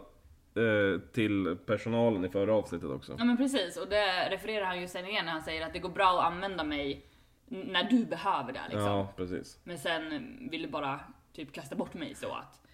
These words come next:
Speaker 1: "Du kan inte göra mig till någon föredetting med terapijobb", säger han.
Speaker 2: Nej. <laughs>
Speaker 1: Men det, det är väl den här klippboken håller på med.
Speaker 2: <laughs> Ja.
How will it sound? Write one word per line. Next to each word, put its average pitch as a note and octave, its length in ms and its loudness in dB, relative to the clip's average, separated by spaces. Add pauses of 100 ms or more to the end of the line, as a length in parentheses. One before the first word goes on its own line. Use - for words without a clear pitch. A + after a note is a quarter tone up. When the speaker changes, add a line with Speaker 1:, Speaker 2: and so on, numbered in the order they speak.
(140)
Speaker 1:
"Du A2+ 140 4
kan B2+ 100 10
inte B2 140 6
göra A#2+ 260 10
mig A#2 120 6
till A2 80 0
någon G#2+ 120 2
föredetting A2 600 4
med G2+ 120 0
terapijobb", G2 680 2
säger D#2 180 0
han. A1+ 200 -6
Speaker 2:
Nej. B3+ 400 4
<laughs> - 60 -16 (960)
Speaker 1:
Men C3+ 160 10
det, C3 300 12
det C3+ 120 10
är C#3 40 12
väl C3 80 10
den B2+ 160 10
här A#2+ 100 8
klippboken A#2+ 500 4
håller G#2+ 160 4
på G2+ 140 2
med. - 220 4
Speaker 2:
<laughs> C4 40 8
Ja. A3+ 140 6